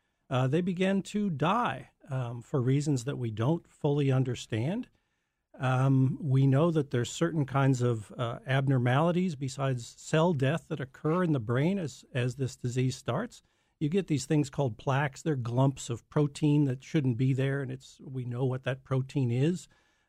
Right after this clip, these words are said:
Um, they usually form around the outside of brain cells. They're called amyloid plaques.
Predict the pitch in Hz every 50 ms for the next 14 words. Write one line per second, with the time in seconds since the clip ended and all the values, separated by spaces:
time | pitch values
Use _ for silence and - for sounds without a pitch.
0 | - - 131 120 120 131 127 117 131 135 139 139 135 131 131 123 113 - - 147
1 | 135 139 143 135 123 123 123 127 127 117 117 127 - 117 123 147 147 - - 143
2 | 135 135 135 135 120 117 120 123 127 135 143 143 - - - 139 139 156 160 143
3 | - 123 - 135 135 123 - - 123 127 139 135 139 139 143 139 143 135 131 -
4 | - 143 139 147 175 202 - - - -